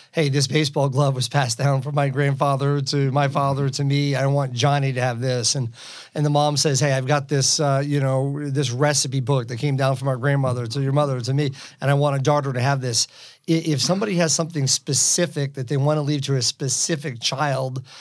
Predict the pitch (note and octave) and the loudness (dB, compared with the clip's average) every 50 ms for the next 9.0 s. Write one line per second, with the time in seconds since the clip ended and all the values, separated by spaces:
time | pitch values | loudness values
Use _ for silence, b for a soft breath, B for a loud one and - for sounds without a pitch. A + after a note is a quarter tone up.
0 | B B B B - D#3 C3+ - F3+ F#3 F3 D#3+ D#3 - E3 D#3+ F3+ F3 F3 D#3 | B B B B -2 -2 0 2 4 4 2 2 0 0 0 0 2 2 2 2
1 | C#3+ C#3+ - E3+ D#3 D3 D3 D3 D3 C#3+ C#3 C#3 B2 - D#3 D3+ D3 C3+ D3+ D3+ | 2 2 0 0 0 0 0 0 0 -2 -4 -6 -2 0 0 0 2 2 2 2
2 | D3+ D3+ D3 C#3 C#3 C#3 C3+ C3+ C#3 D3+ D3+ D#3+ D3 C#3 C3+ A#2+ B2 C#3+ D3 C#3+ | 2 0 0 -2 -2 -2 0 0 0 2 2 2 0 0 -2 -2 -2 0 0 2
3 | C#3+ C#3+ C#3+ D3 C#3+ C#3 C#3 B B B B B B B B C#3 C#3 C#3+ C#3+ D3 | 0 0 0 0 0 -2 -4 B B B B B B B B 0 2 2 2 2
4 | D3 D3 C3+ D3 C#3+ C#3 C3+ - D#3 C#3 C3 B2+ D#3+ C#3 B2 B2+ B2 C3 C3+ C#3+ | 0 0 0 2 0 0 0 0 0 0 2 2 0 0 0 0 0 0 0 0
5 | B2+ C3+ C#3+ C#3 D#3+ D3 C#3 - D3+ D#3 D3 C3 B2+ B2+ A#2+ B2 A#2+ A2 A#2+ D#3 | 0 0 0 0 0 0 0 0 0 0 -2 0 -2 -2 -2 -2 -2 0 0 0
6 | D#3 D3 D3 C3+ B2+ B2 A2+ D#3 C#3+ C3 - - B2 A#2+ A2+ G#2+ G#2 D#3 D#3+ C#3+ | 0 0 -2 -4 -4 -4 -2 -2 -2 -2 -2 -2 -4 -6 -4 -2 -2 -2 0 0
7 | C#3 C3+ C3+ A2+ - C#3+ C3+ A#2 G#2+ G#2+ A2+ C#3 D3 D#3 D3+ D#3 D3+ C3+ C3 B2+ | -2 -4 -4 -4 -2 -2 -2 -4 -6 -8 -6 -4 -2 0 2 2 2 2 0 -2
8 | A#2+ C3 D3 D3 C#3+ A#2+ A2 G#2+ C3+ C#3 E3 F3 D#3+ D3 C3 B2+ B2 B2 B2 A#2 | -2 -2 0 0 0 -2 -2 0 0 0 0 2 0 0 0 0 -2 -4 -4 -6